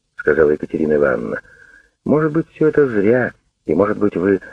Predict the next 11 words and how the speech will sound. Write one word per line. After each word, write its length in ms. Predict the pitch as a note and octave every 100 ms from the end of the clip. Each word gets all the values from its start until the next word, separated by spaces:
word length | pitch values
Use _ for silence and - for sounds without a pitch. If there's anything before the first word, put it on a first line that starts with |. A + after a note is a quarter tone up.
| - _
посчитаете 640 | D#2 - - F#2+ F#2+ -
меня 220 | F2+ F#2 E2+
дурным 420 | F2 E2+ F#2+ F2
человеком, 760 | - D2 C#2+ C3+ - D2 - _ _ _ _ _ _
но 300 | D2+ F2+ G2
я 160 | G2 G2
решилась 420 | G2 G2+ F#2+ -
вам 220 | F#2 E2+
позвонить 420 | E2+ D#2+ E2+ A2
и 60 | F#2
сказать, 480 | - D2+ - A2